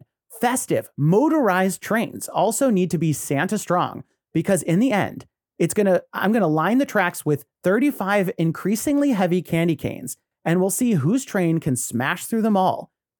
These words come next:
The strongest train that can burrow through the most candy canes will automatically ride to the top two." And so, you know, this is, again, one of those, like, aesthetics and strength challenges.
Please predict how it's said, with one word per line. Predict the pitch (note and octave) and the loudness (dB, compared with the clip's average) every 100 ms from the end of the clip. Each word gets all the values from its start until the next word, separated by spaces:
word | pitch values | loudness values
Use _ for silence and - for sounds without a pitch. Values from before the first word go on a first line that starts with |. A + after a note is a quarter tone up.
| D3 | -4
The | D#3+ | -2
strongest | - D#3 D#3 A#3+ D4+ - | -2 0 2 2 0 -2
train | A#3 G#3 C#3 B2 | -2 0 0 0
that | C3+ C#3 | -2 -2
can | D#3+ C#3+ - _ _ | 0 0 -2 _ _
burrow | C3+ D#3+ A3 | -2 2 4
through | C4 G3+ G3 F3+ F3+ | 2 0 2 4 2
the | C#3+ | 0
most | C3+ C3+ C#3 A3+ - | 0 2 2 2 -2
candy | - F#3 D#3+ | -2 -2 -2
canes | D3 B2 B2 | -2 -2 -2
will | C3 - - E3+ G3+ G#3+ | -4 -6 -4 0 0 2
automatically | F3+ D#3+ E3+ E3+ D#3 | 2 2 0 0 0
ride | D#3+ B2 B2+ A#2+ B2+ A#2 | -2 -2 -2 0 -2 -2
to | C3+ | -4
the | C3 | -4
top | - G#2+ - | -6 -10 -8
two." | - D#3+ A2+ - _ _ _ - | -2 -2 -2 -8 _ _ _ -4
And | E3+ F#3 | 0 0
so, | - F#3+ E3 - _ _ _ | 4 4 4 0 _ _ _
you | E3+ | 0
know, | F3 | 2
this | B3+ E4 | 2 0
is, | A#3 G3+ | -2 -2
again, | D#3 G3+ G#3+ | 0 2 2
one | G3 | 2
of | |
those, | F3+ F3 | 2 2
like, | E3+ D#3+ | 0 -2
aesthetics | E3 - - C#3+ E3 F#3 - | -2 -2 -2 0 0 0 -4
and | - D#3 | -2 -2
strength | D#3+ - C#3 D3+ - | -2 -2 0 0 -4
challenges. | - C#3 C#3+ D3 C#3 D3 C#3 | -6 -2 0 0 0 0 -2